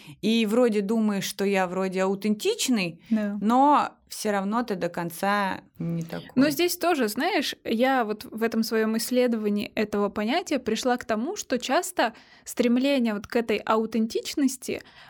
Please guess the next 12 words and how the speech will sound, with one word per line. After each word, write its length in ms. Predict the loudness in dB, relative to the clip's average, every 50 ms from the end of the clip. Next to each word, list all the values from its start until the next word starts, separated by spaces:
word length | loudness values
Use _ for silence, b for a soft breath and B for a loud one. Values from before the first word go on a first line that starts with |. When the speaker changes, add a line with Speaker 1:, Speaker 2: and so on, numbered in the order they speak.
| B
Speaker 2:
оно 440 | B 2 2 4 4 4 4 4 2
становится 420 | 2 0 -2 0 0 0 -2 -4 -4
такой 260 | -4 -2 -2 -2 -2 -2
утопией, 460 | -4 -2 0 0 0 2 0 0 -2
потому 360 | -2 -4 -4 -2 0 0 0
что 180 | -2 -2 -4 -4
ты 200 | -2 0 0 0
себя 280 | 0 0 0 2 0 0
когда 280 | 0 -2 -2 -2 -2
познал 420 | 0 -2 -4 -2 -2 -2 -2 -2 -2
в 80 | -4
целостности 840 | -6 -2 0 0 0 -2 -4 -6 -8 -8 -8 -10 -10 -10 -12 -12 -12